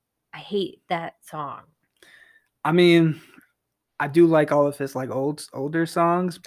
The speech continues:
Speaker 2: but
Speaker 1: yeah, of
Speaker 2: I, I would
Speaker 1: course.
Speaker 2: have to remove it 'cause Michael B, I, you know,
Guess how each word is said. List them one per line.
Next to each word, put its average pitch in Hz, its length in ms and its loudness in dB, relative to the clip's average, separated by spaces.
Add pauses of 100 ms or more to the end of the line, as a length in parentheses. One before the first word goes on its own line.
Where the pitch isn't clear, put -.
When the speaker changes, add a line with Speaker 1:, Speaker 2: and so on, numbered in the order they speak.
Speaker 2:
but 453 80 4 (140)
Speaker 1:
yeah, 190 260 2
of - 80 -4
Speaker 2:
I, 269 40 4
I 180 80 4
would 175 100 6
Speaker 1:
course. 180 40 6
Speaker 2:
have 196 120 4
to 190 100 6
remove 160 340 4
it 139 180 -2
'cause 143 180 -8
Michael 156 280 -2
B, 147 240 2
I, 139 260 0
you 147 100 -6
know, 123 260 -8